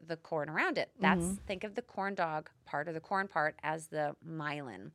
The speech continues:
Speaker 2: Oh, okay.
Speaker 1: The myelin sheath. And so all the nerves are linked together like a l-, like sausage links.
Speaker 2: Mm-hmm.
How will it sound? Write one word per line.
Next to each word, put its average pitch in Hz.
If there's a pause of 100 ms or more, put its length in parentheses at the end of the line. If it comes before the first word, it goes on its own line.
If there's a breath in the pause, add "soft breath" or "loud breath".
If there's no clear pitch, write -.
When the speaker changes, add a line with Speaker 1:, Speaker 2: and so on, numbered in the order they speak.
(280)
Speaker 2:
Oh, 214
okay. 180
Speaker 1:
The 185
myelin 175
sheath. -
And 160
so 165
all 170
the 180
nerves 165
are 185
linked 160
together 330
like 170
a 190
l-, 170
like 196 (160)
sausage 523
links. 196
Speaker 2:
Mm-hmm. 220